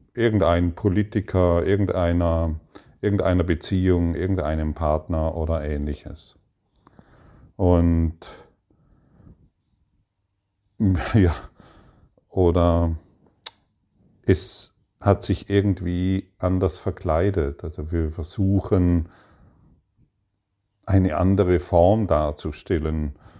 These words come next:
Wir lächeln und ersticken den Wut oder den Schmerz oder was auch immer wir fühlen in unserem Geist. Wir verkleiden uns. Und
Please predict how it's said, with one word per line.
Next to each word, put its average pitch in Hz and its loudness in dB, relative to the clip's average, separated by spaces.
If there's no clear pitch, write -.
Wir 82 2
lächeln 85 0
und 87 -4
ersticken 95 -6
den 78 -2
Wut 92 -2
oder 85 -2
den 78 -2
Schmerz 82 -6
oder 87 0
was 82 2
auch 85 -2
immer 90 0
wir 82 -2
fühlen 90 0
in 95 4
unserem 82 -2
Geist. 71 -12
Wir 92 -8
verkleiden 87 -2
uns. - -10
Und 85 2